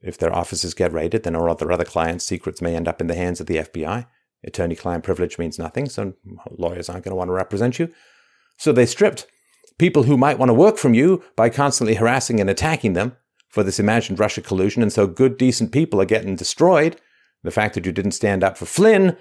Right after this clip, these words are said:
as you should have, is now why you're being targeted. The time to stop a fire is when it is small,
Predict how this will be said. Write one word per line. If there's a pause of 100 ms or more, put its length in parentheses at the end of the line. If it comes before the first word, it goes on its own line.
(120)
as
you
should
have, (760)
is
now
why
you're (580)
being
targeted. (1700)
The
time
to
stop
a
fire (560)
is
when
it
is
small,